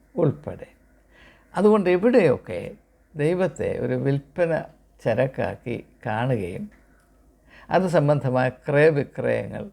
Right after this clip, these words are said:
അത് സാമർഥ്യത്തോടെ നടത്തുകയും അങ്ങനെ നടത്തുന്നത് കൊണ്ട്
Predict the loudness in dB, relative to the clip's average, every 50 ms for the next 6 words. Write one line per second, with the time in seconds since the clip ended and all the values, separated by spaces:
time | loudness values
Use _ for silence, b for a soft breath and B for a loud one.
0 | -16 -12 -8 -6 -4 -4 -2 -2 -2 0 -2 -2 -4 -4 -6 -8 -6 -4 -2 0
1 | 0 0 0 -2 -4 -4 -4 -4 -6 -6 -6 -6 -4 -4 -6 -8 -10 -14 -18 _
2 | _ _ _ _ _ _ _ _ _ _ B B B B B B B B B B
3 | 0 0 2 2 2 2 2 2 0 -2 -4 -6 -4 -2 -2 0 -2 -2 -2 -4
4 | -6 -8 -10 -14